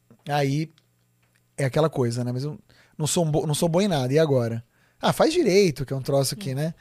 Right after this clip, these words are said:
Speaker 1: é mais amplo e tal, não precisa ter nenhum, nenhuma habilidade especial."
Speaker 2: Já eram cinco anos de faculdade?
Speaker 1: Já eram cinco anos de faculdade.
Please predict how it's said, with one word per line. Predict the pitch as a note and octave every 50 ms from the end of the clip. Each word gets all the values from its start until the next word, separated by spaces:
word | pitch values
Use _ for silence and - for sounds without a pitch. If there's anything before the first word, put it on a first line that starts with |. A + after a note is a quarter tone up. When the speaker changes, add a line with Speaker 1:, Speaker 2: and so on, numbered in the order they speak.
| _ - - _ _ -
Speaker 1:
é | C#3
mais | C3+ D3+ D#3 D3 B2 A#2
amplo | C3 C#3+ E3+ F#3 F#3 E3+ D#3 C#3+ B2+ - - C3
e | A#2+
tal, | - - C3 C#3+ E3 E3
não | D3+ D3
precisa | C3 - C3+
ter | - D3+
nenhum, | D3 D#3 D3+ C#3+
nenhuma | - C#3+ C#3+ D3+ D#3+
habilidade | D#3+ D#3+ D#3 D3 D3+ D3 C#3+
especial." | - - D3 C3+ - - C3+ C3 C3 C#3+ D#3+ D#3+ D3+ C#3 C3+ - -
Speaker 2:
Já | F#3 G#3 G3+
eram | G3+ G#3 G#3 G#3 G3 F3+
cinco | - - A3 G3 F#3 -
anos | G3 G#3 A3 G#3+ G3+ F#3 - - - _
de | - F#3
faculdade? | - - F3 - A3+ E3+ F#3+ G#3 A3+ G#3 - - _
Speaker 1:
Já | - A2 B2 A#2+
eram | B2 C3+ C#3
cinco | B2 - - E3+ E3 - F3
anos | F3 E3
de | -
faculdade. | - D#3+ - E3+ D3+ C3+ A#2 A2+ A2+